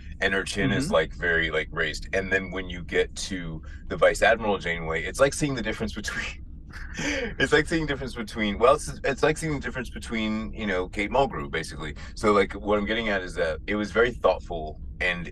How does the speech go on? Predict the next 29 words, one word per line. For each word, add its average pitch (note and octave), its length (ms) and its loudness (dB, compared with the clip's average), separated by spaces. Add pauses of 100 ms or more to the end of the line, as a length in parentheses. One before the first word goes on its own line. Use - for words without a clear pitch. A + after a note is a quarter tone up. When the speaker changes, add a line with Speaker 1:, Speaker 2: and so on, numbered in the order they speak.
Speaker 1:
obviously F2 560 0
intentionally E2 540 -6
thoughtful D#2 480 0
and D#2+ 420 -6 (500)
really G#2 380 0
neat, F#2+ 380 0
the E2+ 140 0
idea D#2+ 480 0
where D#2 180 -2
they C#3 140 -4
took - 320 -4 (340)
caretaker A2+ 540 2
Janeway, D2 420 0
and C#2+ 120 -4
that's - 220 0
the D#2+ 100 2
hologram. C#2+ 560 0 (400)
And F2 140 -2
then C#3 80 6
they C#3 100 6
Speaker 2:
Mm-hmm. B2+ 80 6
Speaker 1:
have, D#2 280 6
if G#2 180 2
she - 180 0
were F#2 180 2
to F2+ 100 0
play E2+ 220 4
Janeway D#2+ 440 0
now, D#2+ 540 4